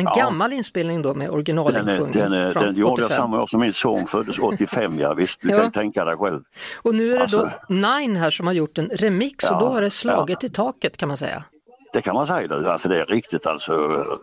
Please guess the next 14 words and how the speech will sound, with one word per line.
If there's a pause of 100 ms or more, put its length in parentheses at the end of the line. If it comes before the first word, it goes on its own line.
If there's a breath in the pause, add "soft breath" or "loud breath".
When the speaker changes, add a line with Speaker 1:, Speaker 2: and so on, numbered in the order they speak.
Speaker 2:
riktigt
bra
tycker
jag
det
är
faktiskt,
att
man
kan
göra
så
av
gammalt.